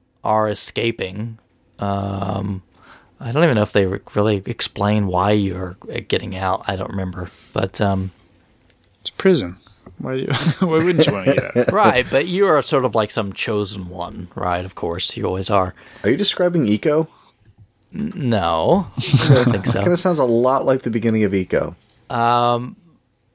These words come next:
Speaker 1: so, you know, that's it. You, you finally find, you get, not too long, you get your way out of the prison, you end up in this world of Lordran, and the best thing I think at all about the game,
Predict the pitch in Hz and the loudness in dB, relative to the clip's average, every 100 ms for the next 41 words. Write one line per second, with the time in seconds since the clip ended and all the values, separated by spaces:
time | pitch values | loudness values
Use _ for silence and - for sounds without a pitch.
0 | - 240 247 190 160 175 170 214 - 120 | -4 -2 0 0 0 0 0 -2 -2 -4
1 | 131 - 127 135 - 131 123 120 - 117 | -4 -4 -4 -4 0 2 2 0 0 0
2 | 120 110 123 - _ 143 123 - 123 101 | 0 -4 -4 -6 _ -4 -2 -2 -4 -4
3 | 95 101 120 123 110 104 107 117 110 - | -6 -6 -6 -2 0 0 0 -2 -4 -2
4 | 107 101 101 101 120 110 104 104 104 - | -2 -2 -8 -6 -4 -2 0 0 -4 -6
5 | 107 104 98 - 104 104 95 92 95 110 | -4 -2 -4 -2 0 0 -2 -4 -2 -2
6 | 101 90 98 107 113 - - _ _ 110 | -4 -4 -4 -8 -10 -18 -20 _ _ -2
7 | 104 107 107 104 - _ _ _ _ _ | 2 4 2 0 -8 _ _ _ _ _
8 | _ - 113 123 123 131 160 - 156 139 | _ -14 -4 -4 0 0 0 -2 -2 -2
9 | 131 156 135 117 123 180 131 - 123 117 | -2 -4 -2 0 2 2 0 -4 -4 0
10 | 113 - 110 104 110 117 | -2 -4 -6 -4 -4 -10